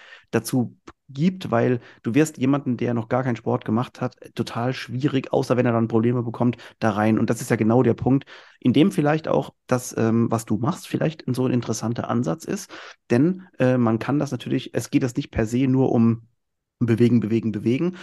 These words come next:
sondern was passiert auch währenddessen in unserem Gehirn. Und, äh, ich fänd's so spannend reinzuschauen. Wir haben's ja vorhin drüber schon unterhalten, dass hier schon mal Gina bei uns auch war, die ja was Ähnliches macht, auch eine, quasi eine Kollegin von dir ist. Und das ist schon so lange her. Vielleicht musst du uns noch mal ein bisschen abholen,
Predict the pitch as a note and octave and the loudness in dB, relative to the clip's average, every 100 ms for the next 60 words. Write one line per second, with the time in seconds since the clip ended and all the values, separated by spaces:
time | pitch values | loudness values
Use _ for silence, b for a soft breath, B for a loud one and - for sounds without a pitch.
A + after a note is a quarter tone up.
0 | B - C3 C3 C3 A2 B2+ - - A#2+ | B 2 4 4 4 2 -2 -6 -4 -2
1 | C#3 - - A#2+ A2 A2+ G#2 A2+ A#2 C3+ | -2 0 2 2 2 0 0 -2 -2 -2
2 | A#2+ - B2 A#2 A2+ A2+ A2 A2+ A2 A2 | -4 -6 -2 0 2 0 0 2 0 -2
3 | B B B _ A#2+ A2+ A2 - _ _ | B B B _ 4 4 4 -4 _ _
4 | - B2+ A#2 A#2 - C#3 - B2 - - | 0 2 4 0 -2 -2 2 0 -2 -10
5 | A2 C3 C3 C3 C#3+ A#2 B2+ C#3+ C#3+ D3 | -4 -4 2 4 4 2 0 -2 -2 -2
6 | - A2+ A#2 A#2+ A#2 A#2+ A#2+ B2 A#2 A2+ | 0 0 0 -2 -2 0 0 0 -2 -2
7 | A2+ A2+ A2 A2 B2 D3+ C3 - - - | 0 -2 -2 -2 -2 -2 -4 -6 -10 -4
8 | A#2 A#2 A2 G#2 D#3+ E3+ D#3+ C#3 - - | 0 2 0 -2 -2 -2 0 0 0 0
9 | B2 B2 B2+ B B - B2 A#2 A2+ G#2+ | 0 -2 -2 B B -6 -2 2 2 2
10 | G#2+ - D#3 D#3 C#3 C#3 C#3+ - C3 A2+ | 0 0 2 0 -2 -2 -2 0 0 0
11 | G#2+ G#2+ G#2 G#2+ - G2+ B2+ E3 D#3+ D#3 | 0 0 0 -2 -2 0 0 0 -2 -2
12 | D3 - D#3 - B B B - B2 A#2 | 0 0 -4 -10 B B B 2 4 4
13 | A2+ G#2+ B2 - G#2+ A#2 C#3 C#3 C3+ A#2 | 2 -4 -4 -2 0 2 0 0 0 2
14 | B2 - A#2+ A#2 D#3 E3 D#3 C#3+ C3 A#2+ | 2 2 0 0 -2 -4 -4 -2 -2 -2
15 | B2+ A2+ - - D3+ D#3 D#3+ | -4 -4 -2 -2 0 0 0